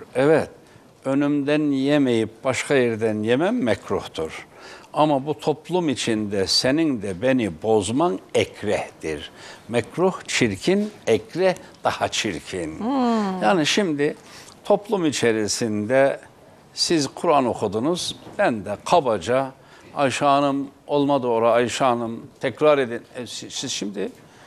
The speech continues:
Speaker 1: perişan oluyorsunuz. Halbuki okuduktan sonra, "Ayşe Hanım, şurayı şöyle okudunuz, şöyle okursanız daha doğru olur."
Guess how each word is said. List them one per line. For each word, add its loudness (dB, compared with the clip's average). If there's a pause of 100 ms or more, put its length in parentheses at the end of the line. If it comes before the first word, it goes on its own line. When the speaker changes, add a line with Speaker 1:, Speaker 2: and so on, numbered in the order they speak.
(200)
Speaker 1:
perişan 0
oluyorsunuz. 0
Halbuki 2 (360)
okuduktan 2
sonra, 0 (300)
"Ayşe -2
Hanım, 2 (100)
şurayı 0
şöyle 0
okudunuz, -2 (260)
şöyle 2
okursanız 0
daha 0
doğru 0
olur." -4